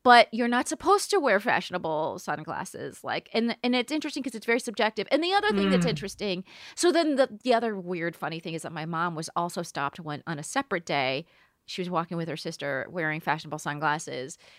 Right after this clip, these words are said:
Speaker 1: and she froze. Like, she was so unused to this, right? And just completely froze and then just handed the sunglasses to my aunt, sort of like, "I don't know where those came from. They're not mine."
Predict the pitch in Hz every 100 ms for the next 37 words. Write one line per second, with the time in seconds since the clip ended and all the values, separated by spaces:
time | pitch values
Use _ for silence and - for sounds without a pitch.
0 | - _ - 190 175 - 214 190 190 185
1 | - _ - - 220 240 254 196 160 165
2 | - 170 - - 190 196 - - 240 214
3 | 233 262 285 277 269 _ _ _ _ _
4 | _ _ _ _ _ _ _ _ - 214
5 | 233 233 208 220 - 196 160 - 151 156
6 | 170 196 - 214 190 - 254 269 - 226
7 | 214 208 196 180 156 147 - - - -
8 | 202 208 226 220 - - _ - - 233
9 | 220 233 214 196 190 190 190 180 190 190
10 | - 190 175 - - 196 196 170 - -
11 | - - 190 185 170 160 180 185 214 196
12 | 202 196 196 - 190 190 185 185 202 220
13 | 220 262 254 254 262